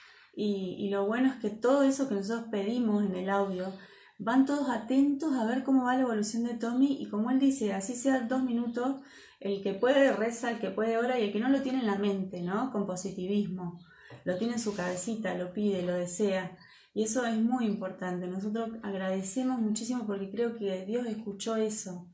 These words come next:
El clamor de todos de que Tommy salga adelante, que Tommy se merece una vida como la que tenía, salir adelante.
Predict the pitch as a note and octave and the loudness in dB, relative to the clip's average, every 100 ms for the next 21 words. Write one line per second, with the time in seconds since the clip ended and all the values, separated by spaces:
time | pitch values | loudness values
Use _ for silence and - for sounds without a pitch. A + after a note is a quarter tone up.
0 | _ _ _ - F#3 - G#3+ G#3+ B3 B3 | _ _ _ -10 -8 -2 0 2 0 -2
1 | A3+ - A3+ A#3+ A3 G#3 G3 F#3 F#3 A3 | -2 -2 -2 0 -2 -2 -4 -6 -4 -2
2 | A3 A3 A3 G#3+ G#3 G#3 A3 A3 G3+ G3+ | 0 0 -2 0 0 0 -2 -2 -2 0
3 | G#3+ G#3+ G3 F#3+ G#3 A#3 A#3+ C#4 C4+ C#4 | 0 0 -2 0 0 0 0 4 4 2
4 | - _ _ _ _ _ _ - G#3+ A3 | -8 _ _ _ _ _ _ -2 2 2
5 | G#3 A3 A#3 B3 - - - _ _ G3+ | 2 2 0 0 -4 -6 -14 _ _ -2
6 | G3 F#3+ F#3+ G3 G3+ G#3+ G3+ G3 - - | -2 -2 -4 0 2 4 4 2 -6 -14
7 | _ _ - G3+ G3+ A3 A3+ G#3 G3 G3 | _ _ -8 -4 -2 0 0 0 0 -2
8 | F#3+ F#3+ | -4 -8